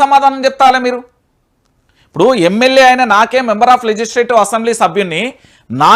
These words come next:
ఇంటికి, నా కుటుంబ సభ్యులకే ఈ తెలంగాణలో రక్షణ లేదు, మరి అలాంటప్పుడు సామాన్యుల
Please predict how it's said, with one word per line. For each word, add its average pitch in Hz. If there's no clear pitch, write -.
ఇంటికి, 262
నా 190
కుటుంబ 262
సభ్యులకే 247
ఈ -
తెలంగాణలో 240
రక్షణ 262
లేదు, 202
మరి 240
అలాంటప్పుడు 247
సామాన్యుల 269